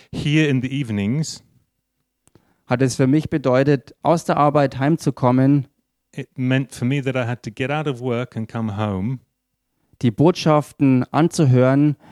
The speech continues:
Speaker 2: und Verständnis zu kriegen, Worte rauszuschreiben, die, die ich nicht wusste, und sofort in die Gemeinde zum Gebetstreffen.
Speaker 1: I had to get home, prepare the messages, listening to them in advance in case there were words that I didn't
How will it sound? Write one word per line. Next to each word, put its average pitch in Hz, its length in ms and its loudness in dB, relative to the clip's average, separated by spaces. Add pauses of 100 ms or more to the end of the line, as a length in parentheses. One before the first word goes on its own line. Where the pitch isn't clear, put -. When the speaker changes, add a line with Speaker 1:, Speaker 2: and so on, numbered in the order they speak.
(180)
Speaker 2:
und 120 400 0
Verständnis 147 840 0
zu 131 160 0
kriegen, 139 540 2 (320)
Worte 143 420 2
rauszuschreiben, 127 840 2
die, 131 220 -2
die 131 140 0
ich 117 80 -2
nicht 117 240 -4
wusste, 131 540 2 (240)
und 123 180 0
sofort 131 800 0 (160)
in 127 100 -2
die 113 100 0
Gemeinde 120 720 2 (200)
zum 127 180 0
Gebetstreffen. 104 1040 -2
Speaker 1:
I 127 60 -10
had 117 120 -10
to 120 80 -16
get 139 240 -2
home, 139 220 -4
prepare 170 520 -2
the 131 100 -6
messages, 113 480 -6
listening 139 320 -6
to - 120 -16
them 120 180 -4
in 107 100 -2
advance 139 760 -2
in 127 120 -8
case 127 280 -8
there 123 140 -4
were 117 100 -2
words 120 260 -4
that 110 80 -10
I 107 100 -6
didn't 107 380 -10